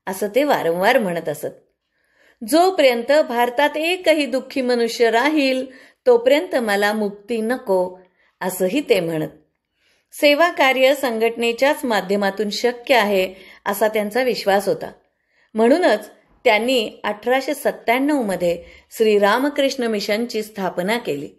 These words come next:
त्यांचे ध्येय निश्चित केले. पुढील दोन वर्षात गंगा नदीच्या किनारी बेलूरजवळ एक भूखंड विकत घेतला त्यांनी. इमारत बांधून पूर्ण झाल्यावर मठ तिथं स्थानांतरित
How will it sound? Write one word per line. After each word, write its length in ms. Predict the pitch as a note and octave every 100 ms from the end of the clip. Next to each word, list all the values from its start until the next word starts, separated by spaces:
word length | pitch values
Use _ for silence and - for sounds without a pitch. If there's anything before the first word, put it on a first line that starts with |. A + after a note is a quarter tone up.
| _ _ _ _ _ A#3
त्यांचे 360 | A3+ A3+ D4+
ध्येय 600 | A3+ G3 B3 D4 A3+ C4+
निश्चित 400 | C4 G3+ G3+ B3+ B3+
केले. 280 | G3 F#3+ F3+ F#3 - _ _ _ -
पुढील 320 | C#4+ E4+ C4
दोन 280 | B3+ D4+ D#4
वर्षात 420 | A#3+ G#3 A3+ G#3+ G#3+ G#3+
गंगा 320 | A3+ A3+ C#4+
नदीच्या 420 | C#4+ A#3+ A#3 A3+
किनारी 520 | A3 G#3+ G3 G3+ G3 - _ _ _ _ -
बेलूरजवळ 920 | G#3 A3+ B3+ E4 C#4+ G#3+ F#3+ G#3 F3+ - - _ _ A3+
एक 300 | C4+ A3 A3
भूखंड 420 | G#3+ C4+ C#4+ D4
विकत 400 | C4 F#3+ A3+ A3
घेतला 340 | D#3+ D#3 D#3+
त्यांनी. 360 | D#3 D3+ D3 D3 _ _ _ _ _
इमारत 400 | A#3+ B3+ D#4+ D#4 G#3+
बांधून 440 | G3+ G3 A3 A#3+ - _ _ _
पूर्ण 400 | C#4+ E4+ E4+ D#4+
झाल्यावर 600 | A#3 G#3 G3 F#3+ A3+ B3+ - - _ -
मठ 260 | A3+ B3+ C4+ - _ _
तिथं 300 | A3+ - B3+
स्थानांतरित 800 | B3+ - G3 F#3+ F#3 F#3 F#3+ C4